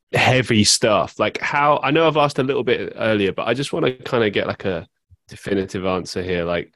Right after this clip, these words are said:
how do you deal with so much,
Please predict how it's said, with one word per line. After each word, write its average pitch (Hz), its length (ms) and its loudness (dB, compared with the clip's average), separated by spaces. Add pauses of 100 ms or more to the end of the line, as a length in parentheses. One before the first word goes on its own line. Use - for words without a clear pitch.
(260)
how 143 380 0
do 156 120 0
you 117 640 0 (1400)
deal 104 280 4
with 92 140 -4
so 92 340 -2
much, - 680 -6